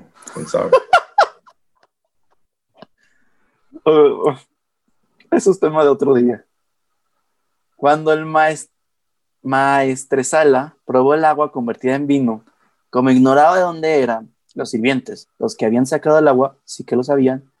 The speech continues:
Speaker 2: llama al maestresala al novio y le dice, "Todos sirven primero el vino bueno,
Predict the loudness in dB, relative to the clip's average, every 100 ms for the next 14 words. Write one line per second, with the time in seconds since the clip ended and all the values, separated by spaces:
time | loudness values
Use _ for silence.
0 | _ _ _ _ _ -4 0 2 0 0
1 | -4 -4 -4 2 2 2 0 0 -2 0
2 | 2 2 -2 -12 _ _ _ _ _ -2
3 | 0 0 0 0 -2 -2 0 0 2 2
4 | 2 2 0 -2 -2 -4